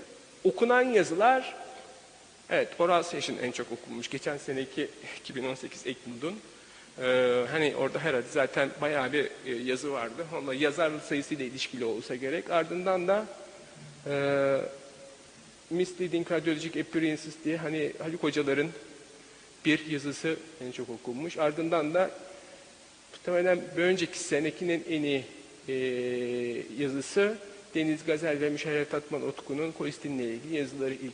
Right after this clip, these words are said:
üç içinde girmiş. Bunlar da diğerleri birçok merkezli çalışma, bir şekilde en çok okunan yazılarımız olmuş. Peki biz editorial board olarak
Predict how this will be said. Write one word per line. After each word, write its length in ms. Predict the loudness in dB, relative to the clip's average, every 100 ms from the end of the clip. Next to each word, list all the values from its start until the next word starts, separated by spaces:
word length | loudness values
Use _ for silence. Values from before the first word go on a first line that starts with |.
| -10
üç 100 | -14
içinde 320 | -14 -16 -14 -12
girmiş. 400 | -10 -8 -8 -10 -16 -20 -20 -20 -20 -20 -20 -12
Bunlar 360 | -2 2 2 2
da 140 | 0
diğerleri 540 | 2 2 2 0 -2 -4 -6 -14
birçok 280 | -6 -6 -4
merkezli 480 | -6 -6 -10 -12 -12
çalışma, 440 | -12 -12 -8 -8 -8 -16 -20 -20 -16
bir 40 | -12
şekilde 320 | -12 -4 -2
en 80 | -2
çok 200 | -4 -8
okunan 280 | -8 -8 -6
yazılarımız 640 | -8 -10 -10 -10 -12 -12
olmuş. 320 | -12 -12 -8
Peki 300 | -6 -4 -2
biz 120 | -2 -2
editorial 600 | -4 2 4 4 0 6
board 240 | 6 8
olarak 340 | 4 4 2